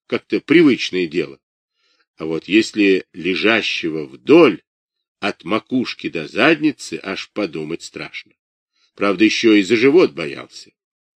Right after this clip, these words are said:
"За живот все боялись", — сказал Агеев, — "уязвимое место".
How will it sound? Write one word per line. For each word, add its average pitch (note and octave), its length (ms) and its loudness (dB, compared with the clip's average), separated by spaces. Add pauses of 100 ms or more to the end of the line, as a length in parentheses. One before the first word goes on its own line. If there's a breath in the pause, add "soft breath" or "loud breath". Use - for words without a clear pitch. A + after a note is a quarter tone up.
(1600)
"За - 180 -4
живот G#2 360 2
все - 300 0
боялись", — G#2+ 600 -2
сказал D#2 340 -6
Агеев, — C#2 540 -8
"уязвимое D#2+ 720 -4
место". - 460 -14